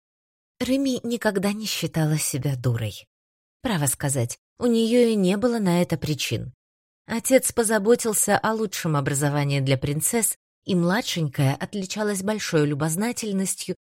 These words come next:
и охотно поглощала все то, что предлагали ей педагоги.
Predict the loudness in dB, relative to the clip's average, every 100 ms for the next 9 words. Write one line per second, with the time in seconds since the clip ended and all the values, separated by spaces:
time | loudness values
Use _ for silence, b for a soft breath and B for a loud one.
0 | -8 -2 0 0 -6 -6 -6 -4 -4 -2
1 | 2 2 2 2 0 0 -2 -2 0 -2
2 | -2 -4 -2 0 2 2 2 2 0 0
3 | -2 -2 0 -2 -2